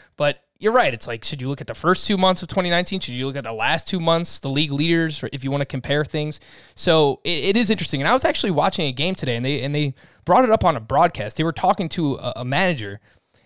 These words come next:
and he was a former player. I forgot who it was. And he said, you know, "Normally, it took me about fifty, sixty games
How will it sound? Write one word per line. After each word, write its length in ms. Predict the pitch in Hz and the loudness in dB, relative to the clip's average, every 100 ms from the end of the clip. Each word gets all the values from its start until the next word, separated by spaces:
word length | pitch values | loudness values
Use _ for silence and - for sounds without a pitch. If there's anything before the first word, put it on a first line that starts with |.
| - | -2
and 220 | 151 147 | -2 0
he 100 | 165 | 0
was 100 | 190 | 0
a 60 | |
former 240 | 165 208 214 | 2 4 4
player. 280 | - 135 123 | 4 0 0
I 40 | |
forgot 240 | - 185 | 2 2
who 100 | 147 | 2
it 40 | 117 | 0
was. 260 | 117 107 - - _ _ | -2 -4 -8 -16 _ _
And 340 | 147 151 139 - _ | 0 2 0 -4 _
he 240 | _ - | _ -4
said, 400 | 202 214 196 151 - | -2 2 2 2 -2
you 80 | |
know, 240 | 165 143 - _ _ _ _ | -2 -2 -4 _ _ _ _
"Normally, 560 | 139 190 254 151 135 | 4 4 6 2 2
it 100 | 170 | 0
took 140 | - 220 | -2 0
me 100 | 196 | 2
about 180 | 160 | 2
fifty, 460 | 127 - 226 - 180 | 0 -2 -2 -2 -2
sixty 380 | 147 180 - 165 | -2 -6 -6 -6
games 500 | 143 151 143 - | -2 -2 -2 -4